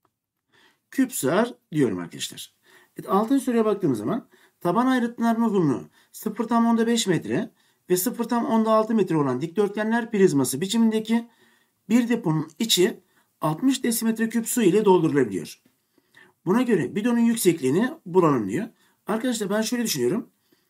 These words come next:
Şimdi şu ondalık gösterimlerden kurtaracak olursak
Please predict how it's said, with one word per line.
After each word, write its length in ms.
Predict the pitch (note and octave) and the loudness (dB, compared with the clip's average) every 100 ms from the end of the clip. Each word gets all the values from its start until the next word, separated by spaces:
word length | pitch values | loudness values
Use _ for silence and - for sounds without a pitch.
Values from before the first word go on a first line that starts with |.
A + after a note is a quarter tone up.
| _ _ - | _ _ -6
Şimdi 120 | F3 | -4
şu 160 | - | -4
ondalık 420 | A3 A3+ A3+ A#3+ A#3+ | -2 0 2 0 -2
gösterimlerden 800 | A3+ A#3 G#3+ G3+ F3+ E3+ A3+ | -2 -2 -2 0 0 0 -2
kurtaracak 520 | A3+ F#3+ G3 E3+ E3+ E3+ | -2 -2 0 2 2 0
olursak 440 | C3+ - F#3+ | -2 -2 -4